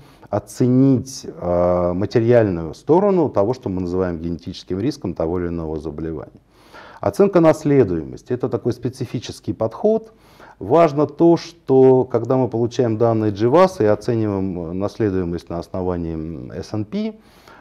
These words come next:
то для той же шизофрении мы имеем, э, восемьдесят процентов из близнецовых исследований, здесь мы получаем тридцать процентов.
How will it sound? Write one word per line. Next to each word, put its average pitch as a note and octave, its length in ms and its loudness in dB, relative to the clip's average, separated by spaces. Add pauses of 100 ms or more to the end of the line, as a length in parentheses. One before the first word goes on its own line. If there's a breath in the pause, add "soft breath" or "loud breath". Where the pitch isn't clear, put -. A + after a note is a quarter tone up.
(220 loud breath)
то B2+ 260 4
для A2+ 220 0
той C3+ 160 2
же B2 120 0
шизофрении C3 640 -2
мы A2+ 300 2
имеем, G#2+ 380 2
э, F2+ 380 0
восемьдесят G#2+ 360 -2
процентов E2+ 540 -6
из - 280 -14
близнецовых F2+ 760 -2
исследований, B2 400 0
здесь - 200 -2
мы A2+ 80 -2
получаем G#2+ 440 -4
тридцать - 320 -10
процентов. - 420 -18